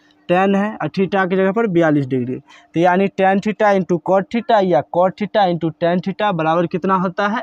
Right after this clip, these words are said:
एक। तो यहाँ लिख देंगे एक। अब यहाँ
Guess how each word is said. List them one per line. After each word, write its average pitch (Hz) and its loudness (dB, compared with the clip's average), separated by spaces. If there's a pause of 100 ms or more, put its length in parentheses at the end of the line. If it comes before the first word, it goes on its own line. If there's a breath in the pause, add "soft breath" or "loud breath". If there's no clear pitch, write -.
(160)
एक। 147 -2 (540 soft breath)
तो 165 0
यहाँ 175 2
लिख 185 2
देंगे 185 0 (140)
एक। 139 -2 (560 soft breath)
अब 156 0
यहाँ 190 0